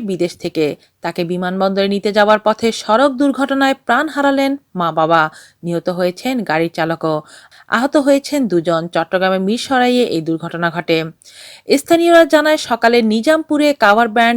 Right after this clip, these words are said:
ও মাইক্রোবাসের সংঘর্ষে হতাহতের এ ঘটনা ঘটে। সংঘর্ষের পর কাভার ভ্যানটি মাইক্রোকে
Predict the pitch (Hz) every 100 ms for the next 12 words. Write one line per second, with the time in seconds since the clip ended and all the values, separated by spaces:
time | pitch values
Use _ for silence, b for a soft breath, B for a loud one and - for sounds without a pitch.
0 | 220 - 175 180 247 320 302 302 320 -
1 | 269 269 - 277 247 190 - 190 185 196
2 | - 160 175 180 170 165 170 165 156 B
3 | B B _ 175 160 170 - 185 180 180
4 | 185 180 180 202 202 214 214 226 220 196
5 | 202 226 220 226